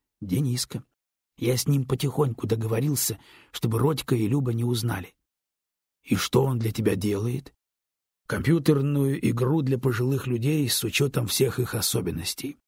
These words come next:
Зрение, скорость реакции, объем знаний, память и все прочее. Он придумывает сценарии и вместе с группой ребят-компьютерщиков, которых я подобрал,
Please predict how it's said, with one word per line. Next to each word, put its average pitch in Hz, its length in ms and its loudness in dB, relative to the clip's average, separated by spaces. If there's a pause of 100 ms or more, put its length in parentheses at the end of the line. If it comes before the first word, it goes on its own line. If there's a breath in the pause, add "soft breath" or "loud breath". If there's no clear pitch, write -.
(320)
Зрение, 151 640 0
скорость 123 520 0
реакции, 120 720 0 (320)
объем 139 380 2
знаний, 113 600 0
память 131 460 0
и - 40 0
все 113 240 -2
прочее. - 520 -6 (580)
Он 202 160 0
придумывает 156 560 4
сценарии 151 720 0
и 104 40 -2
вместе 127 400 -2
с 104 80 -2
группой 131 380 0
ребят-компьютерщиков, 127 1200 -2 (260 soft breath)
которых 117 320 0
я 117 100 2
подобрал, 120 520 0